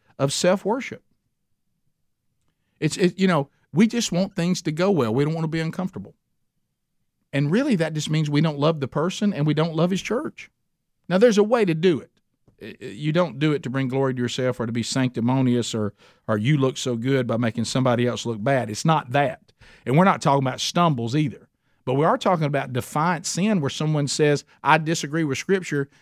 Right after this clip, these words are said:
and I'm gonna openly blaspheme, blaspheme Scripture, and I wanna remain in this church body." The Bible says no. No.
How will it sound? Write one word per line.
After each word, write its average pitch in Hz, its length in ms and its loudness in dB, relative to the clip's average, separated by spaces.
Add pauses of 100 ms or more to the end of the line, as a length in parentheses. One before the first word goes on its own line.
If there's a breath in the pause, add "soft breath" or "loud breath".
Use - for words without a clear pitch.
(100 soft breath)
and 131 120 -2
I'm 151 120 2
gonna 143 260 0
openly 151 440 2
blaspheme, 147 840 0 (140)
blaspheme 156 1040 2 (300 soft breath)
Scripture, 185 500 4
and 143 180 -2
I 160 100 2
wanna 170 200 2
remain 156 340 2
in 160 80 -2
this 151 140 -2
church 147 320 -2
body." 175 280 2
The 143 100 -2
Bible 190 260 0
says 160 240 -2
no. 202 400 -2 (1800)
No. 190 360 -2